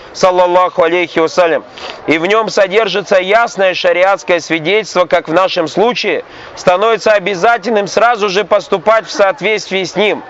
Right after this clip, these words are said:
не ставя его в зависимость от того, осведомлён ли о нём какой-то учёный или нет.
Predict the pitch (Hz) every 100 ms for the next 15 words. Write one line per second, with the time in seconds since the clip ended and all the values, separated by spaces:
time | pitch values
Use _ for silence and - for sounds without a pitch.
0 | - - - - 160 226 214 - 233 240
1 | 226 220 220 220 208 185 208 226 226 208
2 | 214 196 196 160 208 226 226 - 196 196
3 | 202 226 220 214 202 190 208 170 190 190
4 | 202 175 180 170 214 208 190 180 175 175
5 | 175 143